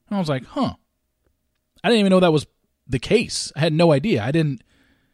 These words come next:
go in my podcast feed and scroll back to all episodes that were released. I just figured they were all in there. So I looked, and when I looked today, actually, it only went back to podcast number eighty-four. And I'm like, "Huh,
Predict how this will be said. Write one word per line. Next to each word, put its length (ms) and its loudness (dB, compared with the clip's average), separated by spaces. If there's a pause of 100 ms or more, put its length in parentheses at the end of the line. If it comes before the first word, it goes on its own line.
(320)
go 160 2
in 60 2
my 100 0
podcast 580 0
feed 220 0
and 220 -2
scroll 360 -2
back 340 -2
to 240 0
all 440 2
episodes 440 -4
that 100 -4
were 80 -4
released. 400 0
I 80 -6
just 180 -8
figured 220 -6
they 80 -4
were 140 -2
all 120 0
in 120 2
there. 240 -6 (920)
So 380 2
I 120 2
looked, 500 4 (280)
and 140 -4
when 80 0
I 80 4
looked 380 0
today, 400 4
actually, 520 -4
it 80 -2
only 160 0
went 140 -2
back 220 0
to 100 -4
podcast 500 0
number 200 -2
eighty-four. 580 0
And 100 -10
I'm 80 -6
like, 200 -6
"Huh, 300 -8